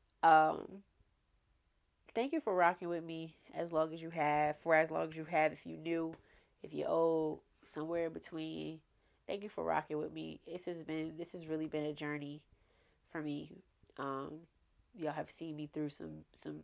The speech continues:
some ups and some downs for real. And I really try my best to, um, be transparent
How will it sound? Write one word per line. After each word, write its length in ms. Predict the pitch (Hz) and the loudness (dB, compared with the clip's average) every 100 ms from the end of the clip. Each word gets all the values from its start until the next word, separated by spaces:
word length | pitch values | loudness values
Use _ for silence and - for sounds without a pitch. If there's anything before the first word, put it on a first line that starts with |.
| - | -14
some 200 | - 147 | -16 -10
ups 200 | 151 147 | -8 -8
and 100 | 151 | -10
some 120 | 160 | -12
downs 440 | 156 147 151 147 - | -8 -6 -6 -10 -12
for 100 | - | -12
real. 380 | 135 127 - - _ _ | -10 -10 -12 -14 _ _
And 100 | 147 | -8
I 120 | 147 147 | -6 -4
really 540 | 147 156 156 151 147 _ _ _ - - - | -4 -4 -2 -4 -6 _ _ _ -20 -20 -8
try 280 | - 175 165 | 4 4 6
my 180 | 170 | 2
best 760 | 156 156 151 147 - - - - - - | 2 4 4 2 -4 -10 -12 -16 -14 -12
to, 500 | - 170 151 147 143 151 - _ - | -6 -2 0 -2 -6 -10 -20 _ -12
um, 440 | 139 135 - 67 - - _ _ _ _ _ _ _ 160 | -10 -8 -8 -10 -14 -20 _ _ _ _ _ _ _ -10
be 160 | 160 175 | -8 -6
transparent 840 | 190 160 156 - 165 165 165 | -4 -4 -6 -6 -4 -4 -6